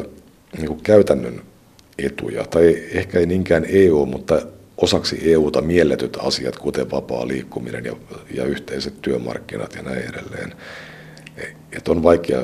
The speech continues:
selittää ihmisille, miksi nämä eivät ole niin hyviä asioita, että, tuota, niiden takia kannattaisi jäädä E U:hun. Ja sitten on tämä turvallisuuspoliittinen näkökulma. Kun Suomi ei uskalla liittyä natoon, niin sitten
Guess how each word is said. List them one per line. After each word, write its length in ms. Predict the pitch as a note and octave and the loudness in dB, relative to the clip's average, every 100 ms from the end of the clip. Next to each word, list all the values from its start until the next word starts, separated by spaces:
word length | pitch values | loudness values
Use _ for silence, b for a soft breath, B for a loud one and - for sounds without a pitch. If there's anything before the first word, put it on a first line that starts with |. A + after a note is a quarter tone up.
| - | -4
selittää 640 | - D#2+ D#2 - - - - | 0 2 2 -2 -6 -4 -4
ihmisille, 460 | C2+ C2+ C#2 - - C2+ | -8 -8 -8 -8 -10 -10
miksi 300 | C#2 - - - - - - - - - | -6 -6 -6 -12 -20 -20 -20 -20 -18 -4
nämä 220 | D#2 C#2+ | -2 0
eivät 280 | C#2 D2 C#2 | 0 0 -2
ole 160 | A#1 A#1 | -6 -6
niin 240 | B1+ C#2 | -6 -6
hyviä 260 | B1+ B1+ A#1+ | -6 -8 -6
asioita, 460 | - - B1 A#1+ C2 - | -6 -4 -4 -4 -6 -4
että, 260 | - - | -4 -4
tuota, 480 | - B1+ B1 - - | -4 -4 -2 -2 -4
niiden 260 | D#2 C#2+ B1+ | -2 -2 -2
takia 300 | B1 - B1+ | -6 -6 -6
kannattaisi 600 | C2+ B1+ A1 - - - - | -4 -6 -6 -6 -8 -8 -4
jäädä 240 | C#2 B1 | -2 -2
E 300 | - - B1+ | -4 -6 -6
U:hun. 360 | - - - - B B B B - | -6 -8 -10 -14 B B B B -6
Ja 80 | C#2+ | -4
sitten 280 | D#2+ G2 G#2+ | -2 0 2
on 80 | |
tämä 200 | G2 E2+ | 2 0
turvallisuuspoliittinen 1120 | D#2 D#2+ C2+ B1 C2 C2 - B1 A1 - - - | 2 2 2 -2 -4 -8 -6 -6 -6 -10 -14 -12
näkökulma. 680 | C#2+ - - - - - - B B B B B B B | -10 -8 -8 -10 -10 -8 -10 B B B B B B B
Kun 140 | D2+ | -6
Suomi 300 | D2 E2 D2+ | 0 0 2
ei 80 | C2+ | 0
uskalla 360 | C#2 - D#2+ C2+ | -2 -4 -2 0
liittyä 340 | C#2 - D#2 | -2 -4 -10
natoon, 480 | C#2 G2 F#2+ D#2+ D2 | 0 0 2 -2 -2
niin 120 | C#2 | -4
sitten 380 | C2+ - C#2+ G#1+ | -6 -6 -8 -8